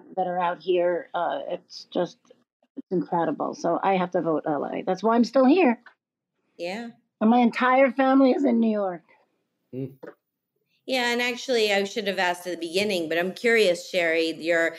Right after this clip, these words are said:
Speaker 2: your chocolate or vanilla answer.
Speaker 1: Oh,
Speaker 3: Cho
Speaker 1: good.
Speaker 3: chocolate. <laughs>
Speaker 1: Cho chocolate. I'll say cho chocolate. Cho chocolate.
Speaker 2: <laughs> Okay,
Speaker 1: Although
Speaker 2: okay.
Speaker 1: vanilla,
Speaker 2: I like it.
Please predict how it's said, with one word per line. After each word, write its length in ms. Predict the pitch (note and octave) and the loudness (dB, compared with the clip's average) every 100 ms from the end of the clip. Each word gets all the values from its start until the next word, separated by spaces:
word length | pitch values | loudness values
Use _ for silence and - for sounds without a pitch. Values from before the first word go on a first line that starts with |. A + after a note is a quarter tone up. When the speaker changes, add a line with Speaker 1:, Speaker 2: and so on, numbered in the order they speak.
| - - | -12 -2
Speaker 2:
your 120 | G3 | -2
chocolate 460 | G3 A3+ G#3 G#3+ G3 | 0 -2 0 0 2
or 100 | F3 | 2
vanilla 400 | E3+ F3 F#3+ F3 | 0 0 0 0
answer. 580 | C3 A#2 A#2 A#2 A2+ - _ _ _ _ | -4 -8 -8 -8 -8 -12 _ _ _ _
Speaker 1:
Oh, 340 | D#4+ D#4 C#4 - | -20 -14 -12 -4
Speaker 3:
Cho 200 | D3 C#3+ | 0 0
Speaker 1:
good. 100 | C#3+ | 0
Speaker 3:
chocolate. 520 | C#3+ C3+ C#3 G#2+ - - _ _ | -4 -4 -6 -6 -8 -20 _ _
<laughs> 0 | |
Speaker 1:
Cho 680 | B3+ - B3+ - - C#4 D4 | -6 -2 -4 -4 0 2 4
chocolate. 460 | D4 C4+ B3+ C4 B3+ | 4 2 2 -2 -2
I'll 140 | B3+ | -4
say 180 | - C#4 | -2 -4
cho 220 | C#4 C#4 | -2 -6
chocolate. 540 | B3 C4 B3+ A#3+ A#3+ A#3+ | -4 -4 -4 -2 -4 0
Cho 160 | D4+ | 0
chocolate. 320 | - D#4+ A3 - _ | 2 0 0 -4 _
Speaker 2:
<laughs> 260 | _ _ G3 | _ _ 0
Okay, 520 | A#3 A#3+ G#3 G3+ G3+ | 0 4 4 4 4
Speaker 1:
Although 140 | A3 A#3 | 2 2
Speaker 2:
okay. 340 | A3+ F#3+ F#3+ | 2 2 0
Speaker 1:
vanilla, 540 | D4 C#4+ D4+ D#4+ D#4 F3+ | -2 -4 -4 -2 0 0
Speaker 2:
I 40 | |
like 220 | E3+ D#3+ - | 2 0 0
it. 180 | D#3+ | -2